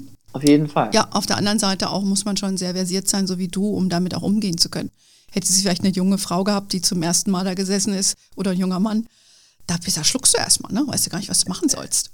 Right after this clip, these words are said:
Speaker 1: Ja, ja, aber d-, das, die Sache, ich hab, ähm, häufiger mal überlegt, äh,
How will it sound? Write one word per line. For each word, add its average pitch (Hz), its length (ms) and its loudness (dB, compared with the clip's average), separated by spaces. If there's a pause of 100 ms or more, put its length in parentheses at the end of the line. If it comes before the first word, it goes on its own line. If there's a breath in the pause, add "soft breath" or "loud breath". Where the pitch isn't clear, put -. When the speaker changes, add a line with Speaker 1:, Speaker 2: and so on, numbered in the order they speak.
(120)
Speaker 1:
Ja, 196 220 8
ja, 175 280 8
aber 156 300 8
d-, 185 220 6
das, 196 180 4
die 175 160 2
Sache, 214 220 2
ich 202 180 2
hab, 214 180 0
ähm, 175 240 6 (380)
häufiger 196 300 0
mal 175 120 -2
überlegt, 165 480 4 (380 soft breath)
äh, 165 200 8